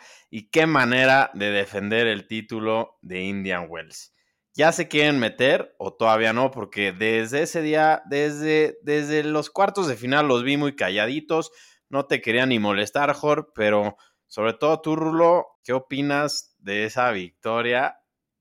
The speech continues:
de Carlitos? Qué nivel, qué manera de regresar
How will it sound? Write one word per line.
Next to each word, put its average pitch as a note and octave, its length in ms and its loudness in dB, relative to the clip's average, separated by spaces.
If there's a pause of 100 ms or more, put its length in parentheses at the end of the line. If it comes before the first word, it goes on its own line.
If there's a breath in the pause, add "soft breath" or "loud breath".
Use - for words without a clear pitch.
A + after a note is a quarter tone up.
(280)
de F2+ 180 -10
Carlitos? B2 800 -4
Qué B2 260 -2
nivel, A2 720 0 (400 soft breath)
qué B2+ 160 -2
manera A2+ 840 0 (140)
de G2 420 -10
regresar G#2 1120 -4